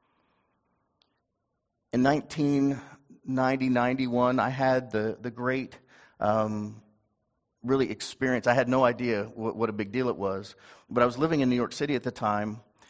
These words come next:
and Nelson Mandela came, uh, in a big, uh, parade, and, and it was a big celebration.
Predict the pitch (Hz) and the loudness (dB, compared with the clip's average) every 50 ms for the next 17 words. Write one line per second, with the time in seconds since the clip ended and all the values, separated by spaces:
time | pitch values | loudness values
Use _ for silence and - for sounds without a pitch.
0 | - _ _ 98 110 117 120 120 131 135 - - 143 127 120 113 113 113 107 120 | -20 _ _ -2 0 2 4 4 4 2 2 0 -2 0 0 0 0 2 4 4
1 | 123 120 107 104 104 - 135 123 113 104 98 95 101 95 90 _ _ _ _ _ | 4 4 2 0 -2 -4 -4 -4 -2 -4 -4 -6 -8 -12 -16 _ _ _ _ _
2 | _ - 101 98 90 101 107 104 98 98 95 120 127 127 127 123 120 123 - - | _ -4 -4 -2 -2 0 -2 -2 -4 -2 -2 -2 0 0 -2 -4 -10 -16 -20 -20
3 | _ _ _ _ - 101 104 107 104 101 98 - - - - 120 127 131 123 110 | _ _ _ _ -4 -2 0 0 0 -2 -4 -10 -8 -4 0 2 2 2 2 0
4 | 104 98 - - 110 107 101 110 113 110 101 101 107 98 131 139 135 135 - - | -4 -8 -8 -6 -6 -4 -4 -4 -4 -4 -6 -6 -4 -2 -2 -2 -2 -2 -4 -4
5 | 135 127 117 107 98 107 110 117 - - 104 90 101 | -2 -2 -2 -2 -2 -4 -4 -6 -8 -10 -10 -12 -12